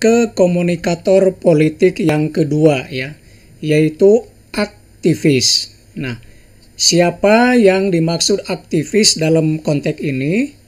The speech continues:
ya, dan, eh, tipenya siapa saja ya. Nah, aktivis, eh, meminjam, eh, slide dari Pak Gunung Herianto ya, adalah komunikator politik yang karena aktivitasnya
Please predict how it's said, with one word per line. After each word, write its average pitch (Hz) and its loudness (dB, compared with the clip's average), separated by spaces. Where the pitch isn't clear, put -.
ya, 143 -14
dan, 180 -2
eh, 160 0
tipenya 208 0
siapa 175 0
saja 151 0
ya. 131 -4
Nah, 156 -6
aktivis, 208 0
eh, 143 -10
meminjam, 165 -2
eh, 156 -8
slide 160 0
dari 147 -6
Pak 151 -8
Gunung 147 -6
Herianto 139 -2
ya, 165 -6
adalah 196 2
komunikator 190 -2
politik 175 -2
yang 208 0
karena 254 0
aktivitasnya 165 -4